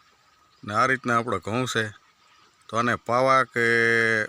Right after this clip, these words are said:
પવનની ધીમી ગતિએ ઠીક ઠીક એવો પવન છે, રાબેતા મુજબ પાણી ચાલુ છે અને ચોથું પાણી પાવું પડે એવું જરૂરી છે.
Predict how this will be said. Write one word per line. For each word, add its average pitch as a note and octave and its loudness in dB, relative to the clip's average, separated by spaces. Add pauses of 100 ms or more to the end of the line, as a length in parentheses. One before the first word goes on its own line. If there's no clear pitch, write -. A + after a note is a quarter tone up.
(200)
પવનની A#2+ -2
ધીમી A#2+ -2
ગતિએ A2+ -2 (880)
ઠીક C#3 -4
ઠીક B2 -4
એવો A#2 2
પવન A#2 -2
છે, C3 0 (1600)
રાબેતા A#2 -2
મુજબ A2 -4
પાણી A2+ -2
ચાલુ B2 0
છે G#2 -8 (1500)
અને A2 -8 (460)
ચોથું A#2+ -6
પાણી A2+ -2
પાવું B2 0
પડે A2 0
એવું G#2 -2
જરૂરી G2 -4
છે. G#2 -10